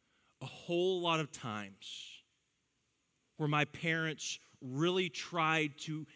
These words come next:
embed this idea in me. I, I knew it here. Yes, I'm made in God's image, that my life is to be given back to Him. It, I,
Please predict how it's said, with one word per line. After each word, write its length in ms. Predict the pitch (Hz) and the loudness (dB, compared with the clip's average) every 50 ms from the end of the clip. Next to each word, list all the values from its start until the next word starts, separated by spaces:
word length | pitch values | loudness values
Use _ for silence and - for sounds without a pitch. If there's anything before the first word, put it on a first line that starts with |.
| - - - | -16 -6 -2
embed 920 | 165 147 139 131 120 104 101 143 143 147 147 147 147 143 139 135 127 120 110 - - _ _ _ _ _ _ _ - 123 113 113 | 0 0 0 0 -4 -2 0 4 4 4 6 4 4 2 2 0 0 -4 -8 -10 -20 _ _ _ _ _ _ _ -20 -10 -4 -2
this 240 | 147 147 - - - - | -2 -2 -2 -4 -4 -2
idea 840 | 135 127 127 127 123 120 110 98 123 120 120 117 113 110 107 104 95 - _ _ _ _ _ _ _ _ _ _ _ _ _ _ _ _ - | 0 2 4 4 2 0 -2 0 2 2 4 4 2 0 -2 -4 -8 -12 _ _ _ _ _ _ _ _ _ _ _ _ _ _ _ _ -6
in 260 | 131 110 101 90 85 | -4 -4 -4 -6 -10
me. 220 | 82 - - - - _ _ _ _ _ _ _ _ _ _ _ _ _ _ _ _ _ _ _ _ _ _ _ _ _ _ _ _ _ _ _ _ _ _ _ _ _ _ _ _ - - - | -12 -16 -20 -20 -20 _ _ _ _ _ _ _ _ _ _ _ _ _ _ _ _ _ _ _ _ _ _ _ _ _ _ _ _ _ _ _ _ _ _ _ _ _ _ _ _ -20 -16 -14
I, 240 | - - - 170 185 | -10 -2 2 4 4
I 40 | 170 | 6
knew 340 | 160 175 190 220 247 240 | 6 6 6 6 8 6
it 140 | 202 170 - - | 6 4 2 -2
here. 520 | - - - - - - 196 156 120 101 - - - _ _ _ _ _ _ _ _ _ _ _ _ _ _ _ _ _ _ _ _ _ _ _ _ _ - - | -12 -18 -16 -8 0 2 2 2 2 0 -4 -12 -20 _ _ _ _ _ _ _ _ _ _ _ _ _ _ _ _ _ _ _ _ _ _ _ _ _ -10 0
Yes, 340 | - 185 190 190 185 - - | 4 6 6 6 6 4 0
I'm 160 | 170 156 156 | 0 0 2
made 260 | 160 165 175 180 180 170 | 4 6 8 8 6 6
in 140 | 170 156 | 4 2
God's 320 | 131 143 135 127 123 107 123 | 2 2 2 2 0 0 2
image, 460 | 165 175 180 170 175 170 147 127 - | 2 2 4 2 2 0 -2 -4 -2
that 180 | 156 147 135 196 - - - | 0 0 0 -2 -6 -10 -2
my 160 | - 160 156 | 2 4 4
life 400 | 156 156 160 165 175 175 170 - | 6 6 6 6 6 6 4 2
is 120 | 165 143 - | -2 -4 -4
to 100 | - 147 | -4 -4
be 100 | 156 151 | -4 -2
given 360 | 120 131 175 151 156 151 143 | 2 4 4 4 2 2 0
back 260 | 120 160 147 151 151 - - | 2 4 4 2 2 -2 -6
to 80 | - 151 | -6 -4
Him. 440 | 113 147 160 156 156 156 156 156 147 | 0 2 2 4 4 2 2 0 -2
It, 120 | 143 147 - - - - - | -4 -4 -8 -16 -20 -10 -6
I, 100 | - 185 | -6 -6